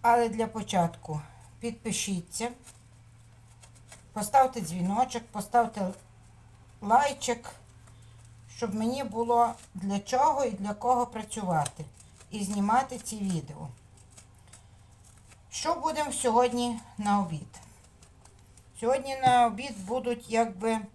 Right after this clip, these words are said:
лінива піца чи що, щось з того. Маю ось такі маленькі булочки. Купила.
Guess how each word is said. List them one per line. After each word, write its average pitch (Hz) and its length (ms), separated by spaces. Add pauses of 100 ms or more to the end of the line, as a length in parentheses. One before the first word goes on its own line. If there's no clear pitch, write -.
(1400)
лінива 226 460
піца 254 480
чи - 160
що, 254 340
щось 233 260
з - 40
того. 185 420 (2750)
Маю 240 320
ось 226 100
такі 220 320
маленькі 208 520
булочки. 175 760 (1400)
Купила. 240 760